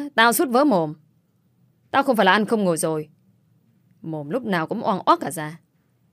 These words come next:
Tôi không nói không chịu được à? Sơn bực bội đi ra ngoài, phóng xe trở về nhà.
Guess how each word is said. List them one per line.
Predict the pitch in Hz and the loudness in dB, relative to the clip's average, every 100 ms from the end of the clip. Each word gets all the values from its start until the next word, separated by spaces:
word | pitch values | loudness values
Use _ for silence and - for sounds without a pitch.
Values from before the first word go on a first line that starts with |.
| _ | _
Tôi | - | -2
không | 262 | 2
nói | 214 226 | 2 2
không | 220 | 2
chịu | 202 165 | 0 0
được | 156 | -2
à? | 160 147 _ _ _ _ _ _ _ _ _ _ _ _ _ _ | -6 -12 _ _ _ _ _ _ _ _ _ _ _ _ _ _
Sơn | - 190 | 4 6
bực | 175 160 | 6 4
bội | 175 160 | 4 6
đi | 170 | 4
ra | 175 170 | 4 2
ngoài, | 160 156 151 - _ _ | 2 0 -4 -8 _ _
phóng | - 175 | 0 2
xe | 226 233 196 | 2 2 2
trở | 180 175 | 2 0
về | 151 | 2
nhà. | 151 156 151 | -2 -2 -4